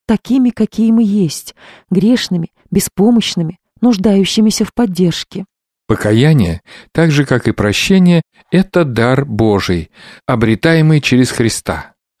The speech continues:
Speaker 2: Под влиянием Святого Духа мы осознаём свою греховность и начинаем испытывать нужду в прощении. Прощение получает лишь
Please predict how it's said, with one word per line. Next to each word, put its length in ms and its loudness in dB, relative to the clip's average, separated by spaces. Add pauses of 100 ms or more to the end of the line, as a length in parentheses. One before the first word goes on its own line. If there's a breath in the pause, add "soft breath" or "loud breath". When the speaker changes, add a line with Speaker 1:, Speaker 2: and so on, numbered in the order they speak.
(400 soft breath)
Speaker 2:
Под 140 -2
влиянием 640 2
Святого 480 -2
Духа 460 -4 (320 loud breath)
мы 160 2
осознаём 560 2
свою 280 0
греховность 800 -2 (460 soft breath)
и 120 2
начинаем 640 2
испытывать 640 -2
нужду 320 -2
в 80 -6
прощении. 720 -8 (680)
Прощение 760 0 (280 soft breath)
получает 540 0
лишь 300 0